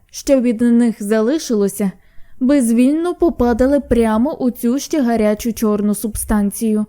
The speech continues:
І вся команда буквально пішла по трупах, використовуючи їх як такий своєрідний місток.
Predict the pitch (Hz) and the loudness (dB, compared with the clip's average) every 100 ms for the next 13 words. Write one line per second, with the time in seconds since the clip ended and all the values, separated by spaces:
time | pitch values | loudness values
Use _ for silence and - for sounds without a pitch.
0 | - _ _ _ - 285 285 285 285 254 | -8 _ _ _ -2 -2 0 0 2 2
1 | 277 320 240 214 208 214 247 294 311 302 | 2 0 0 2 0 0 0 0 -2 -2
2 | 233 - 208 202 208 214 202 - 208 - | -4 -2 -2 -2 -4 -2 -2 -2 -4 -8
3 | - - - 294 302 302 - 320 320 311 | -18 -12 -2 -2 2 -2 0 -2 0 0
4 | 269 269 233 214 277 294 254 233 - 226 | 0 0 0 0 -2 -2 -2 -2 -4 -6
5 | - 294 302 220 214 208 214 202 208 202 | -2 -4 -2 0 2 4 2 0 2 2
6 | 208 - 208 - | 0 -4 -8 -8